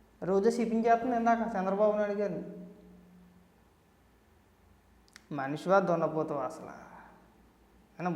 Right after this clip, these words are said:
బుద్ధి ఏమైనా ఉందా నీకు అసలు, అసలు కొంచెం అయినా కానీ? నీ భాగోతం అది కనబడుతుంది కదా, బుక్ మై దర్శన్ స్కాన్ అనమాట. బుక్ మై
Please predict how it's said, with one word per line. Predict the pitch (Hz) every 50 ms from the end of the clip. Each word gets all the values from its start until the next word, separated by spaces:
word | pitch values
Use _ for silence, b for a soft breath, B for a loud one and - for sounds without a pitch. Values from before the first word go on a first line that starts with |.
| 139
బుద్ధి | 143 147 160 175 226
ఏమైనా | 226 220 202 190
ఉందా | 190 190 190 185
నీకు | 180 160 170 165
అసలు, | - 170 160 147
అసలు | - - - - - - - - - - -
కొంచెం | 185 185 175 202 196
అయినా | 190 160 147 135 -
కానీ? | - 185 - - - - - - - - - - - - - - - - _ _ _ _ _ _ _ _ _ _ _ _ _ _ _ _ _ _ _ _ _ _ _ _ _ _ _ _ -
నీ | 175 190 190 185 175
భాగోతం | 175 170 175 190 202 - 220 202 160
అది | 147 151 165 - - - - - - - - -
కనబడుతుంది | 170 180 190 208 208 196 202 190
కదా, | 190 190 233 247 - - - - - - - - - - - 165
బుక్ | 165 160 160 175
మై | 196 196 190 170
దర్శన్ | 175 170 - 196 190 190
స్కాన్ | 185 165 151 156
అనమాట. | 156 147 139 - - - - 165
బుక్ | 165 160 160 185
మై | 190